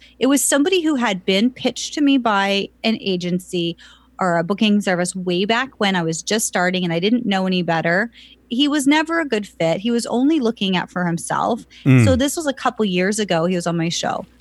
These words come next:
Speaker 1: We've had no interaction since then. He's brought no value to my life. We have no relationship at all. And he re-, he, he sent me a Twitter, uh, private message or direct message, I don't know, about a week or so ago. And he,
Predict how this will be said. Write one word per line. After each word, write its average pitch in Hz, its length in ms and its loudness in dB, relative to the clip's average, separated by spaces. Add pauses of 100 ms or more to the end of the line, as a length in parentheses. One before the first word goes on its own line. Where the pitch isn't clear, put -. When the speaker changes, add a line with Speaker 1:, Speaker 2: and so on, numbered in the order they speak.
Speaker 1:
We've 254 160 -2
had 269 280 -4
no 262 320 2
interaction 175 680 -2
since 165 320 -6
then. 156 300 -4
He's 214 240 -2
brought 220 260 0
no 226 240 2
value 214 440 0
to - 120 -2
my 196 200 0
life. - 460 -8
We 214 100 -2
have 190 220 2
no 226 240 4
relationship 185 760 -2
at 156 80 -4
all. 156 300 0 (420)
And 240 140 2
he 262 120 6
re-, 277 280 -2
he, 247 420 -2 (240)
he 233 360 -2
sent 269 400 -2
me 240 320 0 (100)
a 180 400 2 (120)
Twitter, 233 760 2 (580)
uh, 170 380 2
private 220 400 0
message 180 580 0
or 170 80 -2
direct 190 320 -2
message, 185 580 0
I - 80 4
don't 247 100 2
know, 156 40 0
about 170 160 2
a 175 60 0
week 170 240 -4
or 175 60 -8
so 170 200 -2
ago. 165 320 0
And 165 120 -4
he, 165 160 -4